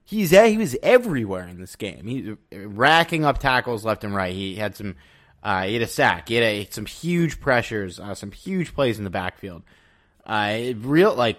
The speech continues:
it's great. I have criticized the team for a long time for not addressing the inside linebacker position. Uh, and hey, it, it's working out right now. These, these guys through three games.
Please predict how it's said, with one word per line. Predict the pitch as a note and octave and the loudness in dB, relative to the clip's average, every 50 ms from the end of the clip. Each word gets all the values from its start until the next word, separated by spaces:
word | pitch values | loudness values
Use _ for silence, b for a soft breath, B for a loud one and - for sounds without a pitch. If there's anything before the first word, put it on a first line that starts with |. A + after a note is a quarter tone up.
| _ _ _ _ - - | _ _ _ _ -20 -20
it's | - A#2 - | -18 -18 -14
great. | - - G#2+ B2 C#3 C#3+ B2+ - - _ _ _ _ _ _ | -10 -2 0 4 4 4 2 0 -4 _ _ _ _ _ _
I | A2+ A#2 B2 B2+ | 6 6 6 6
have | B2+ C3 C3 A2+ - | 6 4 2 2 2
criticized | D3 C#3+ C#3 - D3 C3 B2 A2 - | 4 4 4 4 4 4 2 0 -2
the | |
team | - C3 C3 B2 | -4 -4 -2 -2
for | - B2+ | -2 -2
a | A2+ A2 | -2 0
long | A#2 A#2+ B2 B2 | 2 2 2 2
time | - B2+ B2 B2 | 4 4 2 2
for | G2 A2 | 2 -2
not | G#2 G#2+ A2+ A2+ A#2 - | 2 4 6 6 6 4
addressing | A#2 G2+ A2 A2+ A#2 - - A#2+ | 0 -2 0 0 0 -2 -4 -8
the | A2+ A2+ | -6 -6
inside | A2 G#2 A#2 G#2+ G#2 | -6 -4 -4 -4 -2
linebacker | G#2 G#2+ A2+ A2+ A2+ A2 G2 A#2 A#2 A2 G#2+ | 0 -2 0 0 0 -2 -2 -4 -8 -10 -10
position. | - A#2 A#2 A#2+ G#2+ - - B2 A#2+ A#2+ A#2 b b b b b b b | -10 -6 -6 -6 -6 -4 -6 -8 -8 -8 -10 b b b b b b b
Uh, | - G#2 G2+ G2+ G2 G2 G2 - | -8 -4 0 0 2 2 0 -2
and | - - A2 A2 A#2 A2 | -4 -4 -2 -2 -2 0
hey, | G#2+ B2 C#3+ D3+ B2+ F#2 G2+ B2 - _ | 0 0 2 2 0 -2 -6 -14 -18 _
it, | - A2 A2 | -10 -8 -8
it's | G#2+ A#2+ A#2 B2+ B2+ A2+ A2+ - - | -8 -8 -6 -4 -2 -2 -4 -4 -6
working | G#2+ A2+ C3+ D#3 D3+ F3 E3+ | -2 0 0 0 2 0 0
out | E3 E3 E3+ | 2 2 4
right | E3+ E3 E3 E3 | 4 4 4 2
now. | E3+ F3+ F3 C#3+ | 2 2 0 0
These, | G#2+ G#2+ A#2 A#2+ G#2 | 0 0 -2 -2 -2
these | A#2 A#2 B2 A#2+ | -4 -6 -6 -2
guys | - C3 C3 C3+ C3+ A#2+ | 0 0 0 0 0 -4
through | - C#3 B2+ | -6 -10 -10
three | A#2 - B2 B2+ C3 C3 | -8 -8 -6 -6 -6 -4
games. | B2 B2 B2 B2+ C3+ C#3 C#3+ C#3+ | -4 -4 -4 -4 -4 -6 -8 -10